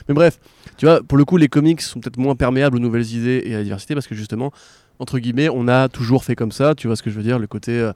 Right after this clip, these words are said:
Ouais, mais avant, euh, tout le monde était blanc et ça posait pas de problème, et toutes les meufs étaient bonnes et compagnie, et puis tout le monde était hétéro. »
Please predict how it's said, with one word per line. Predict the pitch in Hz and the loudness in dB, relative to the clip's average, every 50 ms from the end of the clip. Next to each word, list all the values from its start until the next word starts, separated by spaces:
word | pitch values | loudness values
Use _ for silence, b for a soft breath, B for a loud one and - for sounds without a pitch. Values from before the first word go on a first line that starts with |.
| b b b b b | b b b b b
Ouais, | 143 156 | -8 -6
mais | 151 151 | -6 -8
avant, | 139 143 165 165 165 160 156 147 | -8 -6 -4 -2 -2 -2 -2 -4
euh, | 135 131 127 | -4 -6 -8
tout | - 143 | -8 -6
le | |
monde | 156 160 | -6 -4
était | 147 143 151 143 | -4 -4 -4 -4
blanc | 135 151 156 156 | -4 -4 -4 -4
et | 151 143 | -4 -6
ça | - | -6
posait | 131 123 131 | -8 -10 -10
pas | 131 | -10
de | - | -8
problème, | - 120 123 135 147 135 | -6 -4 -2 0 0 -2
et | |
toutes | 123 - 135 - | -2 -4 -6 -4
les | 135 | -4
meufs | 139 131 | -4 -4
étaient | - - 120 | -6 -6 -6
bonnes | 117 123 131 123 | -4 -2 -2 -2
et | 120 | -4
compagnie, | - - - 113 127 147 156 156 | -6 -8 -8 -4 0 0 0 0
et | 127 | 0
puis | - | -2
tout | - | -4
le | 127 | -4
monde | 127 123 | -2 -2
était | 120 113 120 | -2 -2 -4
hétéro. » | 113 110 - 117 117 135 160 165 | -6 -6 -4 -2 2 2 2 2